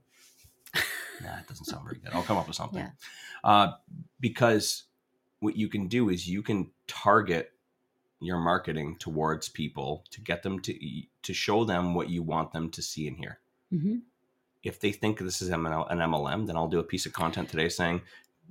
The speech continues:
Speaker 1: "Real estate investing is not an M L M."
Speaker 2: Yeah.
Speaker 1: Bam, now they read it. They
Speaker 2: Yeah.
Speaker 1: read it and I didn't have to tell them.
Speaker 2: And you are all a victim of its purpose every single day. I bet every single one of you listening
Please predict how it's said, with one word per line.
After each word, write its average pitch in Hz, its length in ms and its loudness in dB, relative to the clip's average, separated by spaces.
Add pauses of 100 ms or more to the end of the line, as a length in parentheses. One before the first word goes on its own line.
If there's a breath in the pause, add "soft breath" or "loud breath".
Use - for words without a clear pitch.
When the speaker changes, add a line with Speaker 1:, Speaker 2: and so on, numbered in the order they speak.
(800)
Speaker 1:
"Real 85 200 4
estate 101 160 4
investing 113 320 6
is 117 80 6
not 127 140 6
an 135 80 4
M 139 80 4
L 139 140 2
M." 104 200 -2
Speaker 2:
Yeah. 180 220 2 (100)
Speaker 1:
Bam, 104 340 6
now 90 120 6
they 92 100 4
read 90 200 4
it. - 260 -2
They 87 80 4
Speaker 2:
Yeah. 90 60 6
Speaker 1:
read 101 160 6
it 92 80 2
and 87 80 0
I 90 40 2
didn't 92 160 0
have 90 120 -2
to 85 60 -8
tell 76 200 -2
them. - 160 -10 (300)
Speaker 2:
And 214 220 12
you 233 320 8 (160)
are 208 260 6
all 185 560 8
a 180 120 4
victim 156 880 4
of 156 360 4 (120)
its 175 180 0
purpose 143 760 0 (120)
every 170 300 6
single 160 360 6
day. 139 460 -2 (420 soft breath)
I 185 200 10
bet 180 420 4
every 190 220 6
single 226 280 4
one 180 140 8
of 170 140 6
you 156 100 8
listening 143 680 4